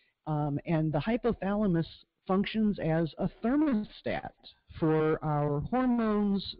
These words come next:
for controlling our, our endocrine system and some other very important,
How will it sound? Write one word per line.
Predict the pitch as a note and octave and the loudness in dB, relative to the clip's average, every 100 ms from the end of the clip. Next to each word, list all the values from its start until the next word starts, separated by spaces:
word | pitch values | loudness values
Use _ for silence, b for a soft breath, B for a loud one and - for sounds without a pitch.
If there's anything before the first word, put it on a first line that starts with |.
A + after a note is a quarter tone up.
| - | -6
for | E3 D3+ D3+ D3 B B B - | -2 0 0 -2 B B B -6
controlling | F3 - G#3 G#3 G3+ F#3+ | -4 -2 -2 0 2 0
our, | D3+ D3+ D3 C#3+ - | -2 -2 0 -2 -4
our | C#3 C#3 C3+ C3 - | -4 -2 0 -2 -2
endocrine | G3+ G3+ - G3 F3+ | -2 0 0 0 0
system | - F3+ - E3+ D#3+ | 0 -4 -2 -4 -2
and | D3+ C#3+ | -4 -4
some | E3 D#3+ | -6 -4
other | F3 E3+ | 0 2
very | D#3+ G3 | 2 2
important, | D#3 - F#3+ D#3+ C#3+ | 2 0 -2 0 -2